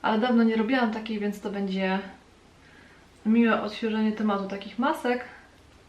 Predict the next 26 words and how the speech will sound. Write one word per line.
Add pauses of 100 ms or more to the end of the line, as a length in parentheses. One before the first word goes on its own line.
(680)
Posiedzę
sobie
w
niej
dziesięć
piętnaście
minut. (1040)
No
i
zaraz
do
was
wracam,
zobaczymy,
jak
ona
działa.
Ona
ma
przede
wszystkim,
słuchajcie,
rozświetlić,
oczyścić
naszą
skórę,